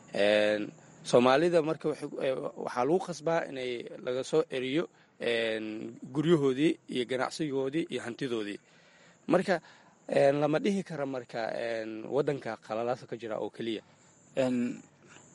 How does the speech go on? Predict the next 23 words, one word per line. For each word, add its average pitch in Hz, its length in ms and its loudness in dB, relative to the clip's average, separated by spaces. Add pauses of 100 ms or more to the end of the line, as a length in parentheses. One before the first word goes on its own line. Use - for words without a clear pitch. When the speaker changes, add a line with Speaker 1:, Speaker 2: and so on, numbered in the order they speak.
(220)
Speaker 2:
horta 156 220 2
ganacsiga 135 640 4 (100)
waxyaabo 120 440 4
badan 120 260 2
oo 107 160 -2
taageerayaa 107 720 2
jiro 104 260 -2 (720)
oo 110 120 4
maxay 101 240 0
di-, 98 200 0
een, 101 100 -4
ganacsigaada 110 720 2 (320)
oo - 300 -2
xowli 135 260 6
inuu 120 140 2
kuugu 127 240 -2
socdo 139 300 0 (120)
iyo 104 160 -8
inuu 117 120 -6
kaa 113 140 0
daciifo, 120 560 -4 (320)
een, 104 240 -4
keenayo. 107 380 2